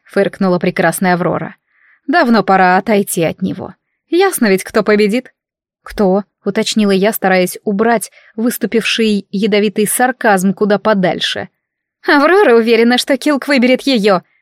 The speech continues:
желчно произнесла сидящая по правую руку от невероятной красавицы девушка. Её звали Кася, так что за глаза я её прозвала «Касатка». Её любовь к чёрно-белой гамме пока подтверждала мою догадку.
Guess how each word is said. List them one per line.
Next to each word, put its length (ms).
желчно 540
произнесла 580
сидящая 560
по 120
правую 440
руку 360
от 180
невероятной 600
красавицы 680
девушка. 560
Её 340
звали 360
Кася, 580
так 160
что 280
за 100
глаза 360
я 180
её 200
прозвала 440
«Касатка». 680
Её 360
любовь 400
к 80
чёрно-белой 580
гамме 380
пока 280
подтверждала 760
мою 240
догадку. 640